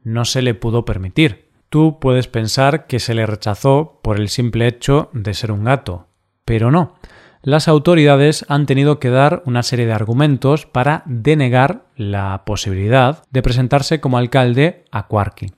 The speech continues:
Y las razones son que no cumple con los requisitos que se pide para esta candidatura. Por un lado, no tiene dieciocho años. No tiene la capacidad para tener una firma personal. Y, al ser un gato,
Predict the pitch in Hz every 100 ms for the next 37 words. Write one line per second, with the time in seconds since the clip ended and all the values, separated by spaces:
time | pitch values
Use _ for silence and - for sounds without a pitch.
0 | _ _ _ _ 143 143 143 151 - 160
1 | 151 160 - 160 151 175 - 139 147 151
2 | 147 139 135 156 180 - 120 117 117 -
3 | 113 120 147 - 120 117 135 127 123 165
4 | - - 110 110 139 131 117 98 87 -
5 | 139 87 - _ _ _ - 170 170 139
6 | 131 151 - - 127 143 160 - 143 151
7 | 160 113 - 98 - 123 139 92 110 -
8 | - _ _ _ _ 113 117 107 135 131
9 | 143 - 170 110 107 101 104 - 98 110
10 | 123 151 - - 120 131 123 120 135 -
11 | 139 135 - 127 135 147 127 101 - 117
12 | 135 90 - _ _ _ _ _ - 131
13 | 117 - - 107 98 120 131 135 143 113
14 | 127 151